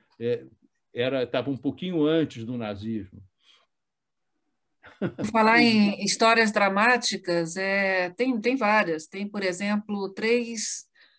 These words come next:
Speaker 2: é, verbetes com sobrenome Brill, B R I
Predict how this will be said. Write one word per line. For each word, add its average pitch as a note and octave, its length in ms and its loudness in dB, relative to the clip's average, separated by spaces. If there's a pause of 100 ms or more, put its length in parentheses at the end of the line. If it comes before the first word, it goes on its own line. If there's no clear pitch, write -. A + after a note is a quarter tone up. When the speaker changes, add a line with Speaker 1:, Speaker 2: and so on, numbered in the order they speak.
(320)
Speaker 2:
é, E3 580 0
verbetes F#3 520 -2
com G3+ 180 -6
sobrenome G3 460 0
Brill, F#3+ 460 2 (100)
B D#3 180 -4
R F#3+ 300 0
I G3 180 -4